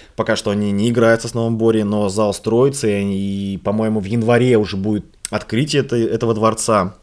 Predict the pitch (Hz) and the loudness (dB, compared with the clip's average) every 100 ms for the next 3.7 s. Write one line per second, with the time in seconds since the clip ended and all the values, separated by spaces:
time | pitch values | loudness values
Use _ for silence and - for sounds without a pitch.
0 | _ - 95 104 98 - 117 113 104 101 | _ -16 -4 -2 -2 -2 0 2 2 0
1 | 92 90 - - - 226 233 135 139 143 | -2 -4 -10 -2 4 6 6 4 2 2
2 | 160 165 151 - - - 131 143 151 151 | 6 8 6 2 -8 -8 -4 2 4 4
3 | - 135 131 120 147 202 | 4 2 2 4 6 8